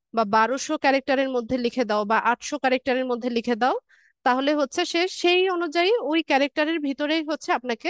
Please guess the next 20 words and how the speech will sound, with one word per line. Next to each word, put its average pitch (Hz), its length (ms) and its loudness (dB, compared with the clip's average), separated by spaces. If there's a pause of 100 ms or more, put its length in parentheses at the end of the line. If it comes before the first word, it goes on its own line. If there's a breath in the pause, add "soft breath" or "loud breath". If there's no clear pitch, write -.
আর্টিকেলটা 233 540 -4
রাইট 196 280 0
করে 180 200 -8
দিবে। 170 220 -10 (720 soft breath)
তো 277 60 0
আমি 277 200 2 (160)
এখানে 294 300 2
ক্যারেক্টার 285 360 0
উল্লেখ 285 220 -2
করলাম 277 240 -2
না, 277 120 0
কারণ 285 200 0
LinkedIn-এ 269 340 -2
অনেক 254 260 2
বড় 226 220 2
করে 269 200 0
আর্টিকেল 233 360 2
রাইট 208 240 0
করা 208 240 0
যায়। 196 220 -2